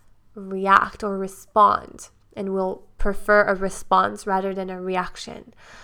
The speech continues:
A reaction is also outside of our power. It's giving our power away, sorry. And it's being a victim. But a response is maybe feeling all the feelings that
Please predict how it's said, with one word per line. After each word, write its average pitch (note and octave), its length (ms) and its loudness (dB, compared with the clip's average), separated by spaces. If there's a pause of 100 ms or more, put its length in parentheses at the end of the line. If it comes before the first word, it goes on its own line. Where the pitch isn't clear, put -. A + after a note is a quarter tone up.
(140)
A G#3 80 -6
reaction G3 720 4
is F#3+ 560 -4 (720)
also G#3+ 580 2 (100)
outside G3+ 380 0
of F3+ 80 -6
our F3+ 160 -2
power. - 300 -2
It's G3 260 -4
giving G3 240 0
our F#3+ 140 -2
power F#3 360 0
away, F#3 240 -6
sorry. G3+ 380 -8 (880)
And F#3+ 220 -4
it's F#3+ 240 -8
being F#3 460 -6
a G3+ 80 -8
victim. - 560 -8 (640)
But - 480 2 (320)
a F#3+ 340 0 (400)
response G#3 1160 4
is G3+ 220 -2
maybe F#3+ 320 -4
feeling C4+ 680 0
all G3+ 180 4
the G3 80 -2
feelings F#3 600 -6
that F#3 440 -2